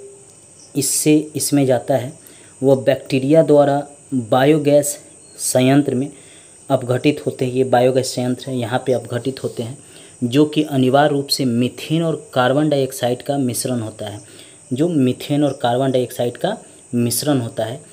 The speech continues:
बायोगैस खाना पकाने में और विद्युत उत्पादन दोनों के लिए किया जा सकता है। किसान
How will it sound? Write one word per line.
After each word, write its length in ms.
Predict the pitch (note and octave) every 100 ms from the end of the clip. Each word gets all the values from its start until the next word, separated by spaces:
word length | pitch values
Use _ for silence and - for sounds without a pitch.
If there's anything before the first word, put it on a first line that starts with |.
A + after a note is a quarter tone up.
| - - A#2+
बायोगैस 760 | G#2+ C3 D#3+ F3+ E3 F3 - - _ - _ -
खाना 340 | - - C3 D3+
पकाने 420 | D#3 D3+ C#3+ C#3+
में 160 | D3+ D#3+
और 200 | - B2+ A2
विद्युत 420 | A#2+ A#2+ C#3+ C#3+
उत्पादन 480 | - - A2+ G#2 G#2 - A#2
दोनों 320 | B2 C3+ D3
के 160 | D#3+ D3
लिए 160 | C#3+
किया 260 | C3+ C3 B2
जा 200 | B2 F3+ - - - - -
सकता 400 | - A2+ - C3+
है। 180 | D3 - - - - - -
किसान 480 | D3+ D3 D#3+ F#3 G3+